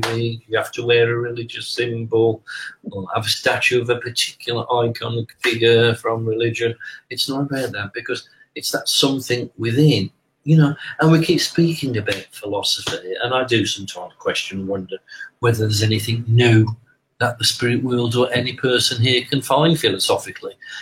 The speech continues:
You know, if we really look, we've not listened to the messages we've had over the past two thousand years. And if we listen to the simple messages from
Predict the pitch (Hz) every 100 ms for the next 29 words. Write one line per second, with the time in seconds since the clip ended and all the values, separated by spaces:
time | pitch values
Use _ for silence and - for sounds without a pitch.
0 | - 131 123 117 113 - 117 117 117 127
1 | 147 147 107 - - - _ _ - 127
2 | 120 139 135 - _ 127 123 120 127 127
3 | - 120 104 104 - 113 113 123 127 -
4 | 117 110 - 104 104 - 123 104 95 110
5 | - _ _ - - - 117 117 117 131
6 | 135 - - 135 127 127 131 131 120 120
7 | 127 139 160 127 - - - _ _ _
8 | _ _ 120 113 - 113 143 165 143 120
9 | - 139 147 147 110 117 117 - 110 -
10 | 113